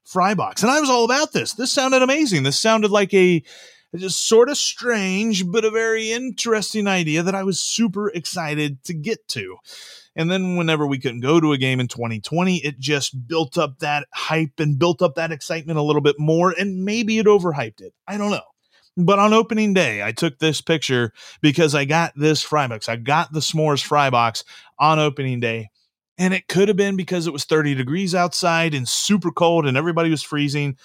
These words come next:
And the fact that the fries got cold almost immediately. <sighs>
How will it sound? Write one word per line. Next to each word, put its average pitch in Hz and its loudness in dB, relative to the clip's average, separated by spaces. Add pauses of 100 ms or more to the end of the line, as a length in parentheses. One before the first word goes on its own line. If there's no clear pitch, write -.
(200)
And 147 0
the 143 0
fact 160 0
that 147 -4
the 135 0
fries 156 -2
got 139 -2
cold 147 2
almost 139 -2
immediately. 127 -2 (1300)
<sighs> - -8